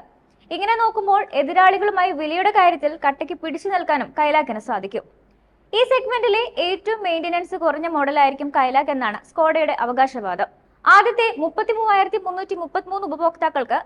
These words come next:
അഞ്ച് വർഷത്തേക്ക് മെയിന്റനൻസ് കോസ്റ്റ് കിലോമീറ്ററിന് വെറും ഇരുപത്തിനാല് പൈസ മാത്രമേ ഉണ്ടാവുകയുള്ളൂ. ആദ്യത്തെ മുപ്പത്തിമൂവായിരത്തി മുന്നൂറ്റി മുപ്പത്തിമൂന്ന് ഉപഭോക്താക്കൾക്ക്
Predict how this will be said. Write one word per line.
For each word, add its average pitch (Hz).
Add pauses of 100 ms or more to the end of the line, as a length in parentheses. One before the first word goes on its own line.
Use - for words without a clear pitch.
(120)
അഞ്ച് 330
വർഷത്തേക്ക് 370
മെയിന്റനൻസ് 311
കോസ്റ്റ് 339 (220)
കിലോമീറ്ററിന് 381
വെറും 339
ഇരുപത്തിനാല് 359
പൈസ 320
മാത്രമേ 285
ഉണ്ടാവുകയുള്ളൂ. 254 (520)
ആദ്യത്തെ 403
മുപ്പത്തിമൂവായിരത്തി 381
മുന്നൂറ്റി 359
മുപ്പത്തിമൂന്ന് 349
ഉപഭോക്താക്കൾക്ക് 311